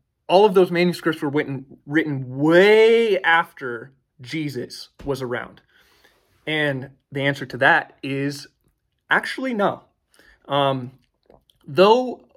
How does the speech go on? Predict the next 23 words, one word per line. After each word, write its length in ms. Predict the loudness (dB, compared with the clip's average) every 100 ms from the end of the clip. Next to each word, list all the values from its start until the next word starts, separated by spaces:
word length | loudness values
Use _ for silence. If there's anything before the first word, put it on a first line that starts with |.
| _
we 500 | -4 0 0 -2 -6
have 600 | -2 2 4 2 -2 _ _ _
complete 640 | -12 -12 -12 -8 -6 -6
manuscripts 800 | -4 -4 -4 -10 -6 -4 -4 -8 -18
dating, 560 | -6 -2 -2 -2 -8 -12 -20 _ _
uh, 220 | -2 -2
to 180 | -4 -6
the 160 | -4 -6
thr-, 380 | -8 -12 -12 _ -6
the 120 | -6
three 280 | -4 -6 -4
hundreds, 540 | -6 -4 -6 -8 -12 -20 -20 -20 _
uh, 240 | -2 -2
like 220 | -2 -4 -6
the 40 |
mid 240 | -6 -6
three 200 | -6 -12
hundreds, 440 | -8 -8 -4 -4 -6
we 300 | -6 -4 -2
have 380 | 0 0 -2 _
fragmentary, 880 | _ 0 2 2 0 -2 0 0 0
significant 840 | -2 -4 0 0 0 -4 -6 -6
fragments 800 | -6 0 2 2 -2 -10 -12 -18